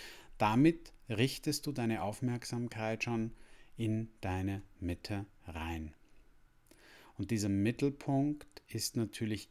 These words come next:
in deinem Inneren, der ist nicht außerhalb von dir. Und wenn es dir leichter fällt, dann kannst du einen Kreis symbolisieren.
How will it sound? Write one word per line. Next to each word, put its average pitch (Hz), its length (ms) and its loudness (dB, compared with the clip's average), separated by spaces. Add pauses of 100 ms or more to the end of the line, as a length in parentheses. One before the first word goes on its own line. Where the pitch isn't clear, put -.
in 107 340 0
deinem 98 400 2
Inneren, 101 680 -2 (180)
der - 100 -6
ist - 140 -10
nicht - 240 -10
außerhalb 110 640 0
von 117 240 -2
dir. 123 300 -2 (4000)
Und 98 140 2
wenn 107 160 4
es 104 140 0
dir 95 120 2
leichter 90 540 2
fällt, 123 640 4
dann 175 140 2
kannst 139 320 4
du 127 40 4
einen 101 240 2
Kreis 95 840 2
symbolisieren. 110 1040 2